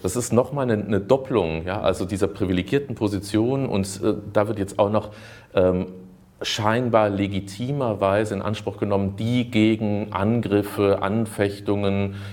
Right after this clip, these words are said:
ja, oder Versuche, ja, damit reinzukommen, zu verteidigen. Äh, das ist eigentlich eine,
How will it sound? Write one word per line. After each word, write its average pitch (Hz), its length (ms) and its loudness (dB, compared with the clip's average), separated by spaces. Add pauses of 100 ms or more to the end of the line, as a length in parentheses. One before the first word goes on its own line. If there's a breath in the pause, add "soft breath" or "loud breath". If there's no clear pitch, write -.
(100)
ja, 95 180 2
oder 95 240 2
Versuche, 95 960 2
ja, 92 240 0
damit 92 400 -2
reinzukommen, 90 640 -4
zu 85 100 -6
verteidigen. 76 640 -4 (340 loud breath)
Äh, 82 120 0
das 82 140 -2
ist - 200 -4
eigentlich 98 340 0
eine, 92 280 2